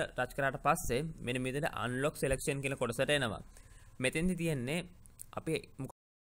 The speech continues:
ආරක්ෂක ක්‍රමයක් අපේ දුරකථනයට හෝ ටැබ් එකට යොදා ගන්න ඕන.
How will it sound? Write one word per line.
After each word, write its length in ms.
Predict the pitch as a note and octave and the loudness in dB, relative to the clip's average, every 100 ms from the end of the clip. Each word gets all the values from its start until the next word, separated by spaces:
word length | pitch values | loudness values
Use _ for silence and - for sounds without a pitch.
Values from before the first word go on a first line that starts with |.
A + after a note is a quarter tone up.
| _ _ _ _ _ - E3 - | _ _ _ _ _ -2 -2 -4
ආරක්ෂක 480 | A#2+ C3 D#3+ G3+ - | 4 4 6 2 2
ක්‍රමයක් 400 | D3 F3 C3+ - - - - - | 2 2 0 -2 -18 -20 -20 -10
අපේ 260 | A#2+ C#3+ D3 | -6 -4 -2
දුරකථනයට 600 | A#2+ A#2+ B2 B2+ B2+ D3+ | 0 0 0 -2 -2 -2
හෝ 120 | C3+ | -2
ටැබ් 260 | B2 A#2 A2+ | 0 0 0
එකට 140 | C3 | 0
යොදා 280 | C3 A#2+ A#2+ | 0 2 0
ගන්න 260 | - - C3 | -2 -4 0
ඕන. 220 | C3+ | 0